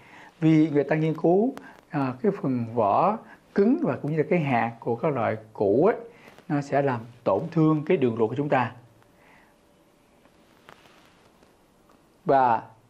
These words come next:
tiếp theo đó chính là chúng ta lưu ý là cái nhóm về trái cây. Thì để mà lý tưởng nhất á, là chúng ta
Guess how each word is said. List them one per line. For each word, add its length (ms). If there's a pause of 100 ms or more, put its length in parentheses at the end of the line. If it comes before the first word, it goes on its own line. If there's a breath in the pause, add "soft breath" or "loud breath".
(220)
tiếp 220
theo 380
đó 120
chính 120
là 140
chúng 160
ta 120
lưu 140
ý 100
là 260
cái 80
nhóm 180
về 100
trái 180
cây. 340 (760 soft breath)
Thì 160
để 180
mà 100
lý 320
tưởng 160
nhất 160
á, 80 (580 loud breath)
là 160
chúng 160
ta 420